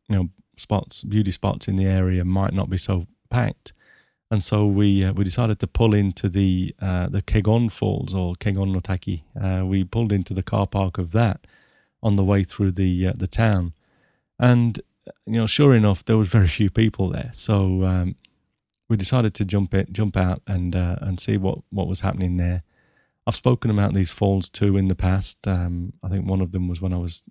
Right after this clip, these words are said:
uh, talking about a rainbow that, uh, you sometimes see there.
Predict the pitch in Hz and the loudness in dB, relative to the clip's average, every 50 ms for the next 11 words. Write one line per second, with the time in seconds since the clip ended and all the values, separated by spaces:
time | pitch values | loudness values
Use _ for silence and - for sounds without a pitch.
0 | _ _ - 98 90 87 - - 107 98 - 92 92 92 90 90 92 - 95 87 | _ _ -8 -6 -6 -6 -4 -4 -6 -6 -4 -4 -4 -4 -2 -4 -4 -4 -4 -2
1 | 87 90 90 92 92 90 90 87 87 85 92 - 92 87 92 90 - - _ - | -2 0 0 0 0 0 0 0 -2 -2 -4 -8 -6 -4 -4 -4 -4 -8 _ -10
2 | - 92 90 90 90 98 - - 92 90 - 98 92 - 92 92 90 85 - - | -6 -4 -4 -4 -4 -6 -8 -8 -8 -8 -6 -6 -6 -4 -4 -4 -4 -4 -4 -4
3 | - 95 92 87 87 87 87 85 | -2 -2 0 0 0 -2 -2 -4